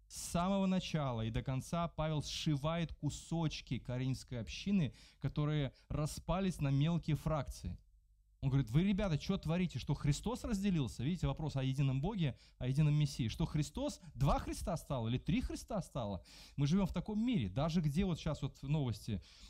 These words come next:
э, все, э, говорят о том, что там на Украине, видите ли, православная церковь, там московская епархия, там такой-то епархии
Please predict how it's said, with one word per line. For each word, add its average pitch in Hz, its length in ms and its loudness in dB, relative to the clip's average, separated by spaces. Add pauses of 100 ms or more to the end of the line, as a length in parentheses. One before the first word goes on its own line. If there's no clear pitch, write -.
(120)
э, 113 280 -2
все, 131 300 0
э, 107 460 -6
говорят 127 340 -2
о 120 60 -6
том, 147 140 0
что 131 120 -4
там 117 200 -2
на 117 80 0
Украине, 156 500 0
видите 127 360 -4
ли, 113 180 -2
православная 120 520 -4
церковь, 143 380 -4
там 104 260 -4 (240)
московская 151 520 -2
епархия, 139 420 -2
там 113 240 -4
такой-то 165 380 -4
епархии 139 540 -4